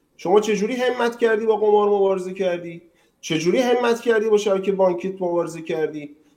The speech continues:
تو این فضای اقتصادی که وضع مردم این شکلیه، همین الان می‌خواید من تو کانالم بزنم، اج-، دنبال اجاره حساب بانکی هم به شما نشون بدم، چند نفر حاضرن پنج میلیون در ماه بگیرن، تمام اطلاعات بانکیشون رو به من بدن؟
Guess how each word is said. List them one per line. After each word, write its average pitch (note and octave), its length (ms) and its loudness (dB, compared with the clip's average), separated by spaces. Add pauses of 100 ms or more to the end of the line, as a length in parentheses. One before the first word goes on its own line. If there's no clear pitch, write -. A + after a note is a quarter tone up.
(140)
تو G#3+ 80 0
این A#3+ 140 4
فضای A3 440 4
اقتصادی G3 720 0
که F3+ 140 -4
وضع G3 300 2
مردم F3 380 0
این E3 80 -2
شکلیه، F3 760 -4 (280)
همین A#3 320 4
الان G#3+ 280 6
می‌خواید A3+ 300 -2
من G3 180 0
تو G3 100 -6
کانالم F#3 440 4
بزنم، F3 460 0 (680)
اج-، D#3+ 280 -2
دنبال F#3 520 6
اجاره F3 480 0
حساب E3+ 360 -2
بانکی D#3+ 340 -2
هم E3 160 -2
به D#3 60 -6
شما E3+ 200 -4
نشون E3 280 -6
بدم، E3+ 220 -4
چند G3+ 340 -4
نفر F#3 200 0
حاضرن D#3+ 440 0
پنج E3 340 0
میلیون D#3 260 -2
در C#3+ 200 2
ماه C#3 320 2
بگیرن، D3 420 -2
تمام D#4 480 2
اطلاعات F3 500 2
بانکیشون C#3+ 460 -2
رو C#3 60 2
به C3+ 60 0
من C3 220 -4
بدن؟ C3+ 320 -4